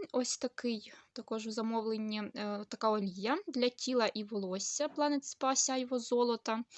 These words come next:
Дуже такий гарний, він так сяє. У мене такі у використанні зараз є, мені дуже подобається. Гарно зволожує шкіру, придає дуже гарний блиск.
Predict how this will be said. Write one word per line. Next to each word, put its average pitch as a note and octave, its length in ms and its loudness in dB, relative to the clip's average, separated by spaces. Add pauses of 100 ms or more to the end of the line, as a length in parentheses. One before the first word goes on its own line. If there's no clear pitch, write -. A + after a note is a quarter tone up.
(300)
Дуже A3 300 2
такий - 320 -6
гарний, D4+ 680 6 (400)
він A3 140 2
так G#3 240 -6
сяє. A#3+ 600 4 (500)
У G#3+ 40 -8
мене G#3+ 220 -4
такі A3 380 -4
у G#3+ 100 -2
використанні G3+ 680 -4
зараз G#3 340 -6
є, C4 120 -2
мені A3 240 -2
дуже F#3+ 200 -8
подобається. A#3 760 -6 (360)
Гарно A3+ 300 -2
зволожує G#3+ 480 -6
шкіру, C#4 540 -2 (880)
придає G#3+ 300 -4
дуже G#3+ 200 -8
гарний A3 300 -8
блиск. F#3 440 -16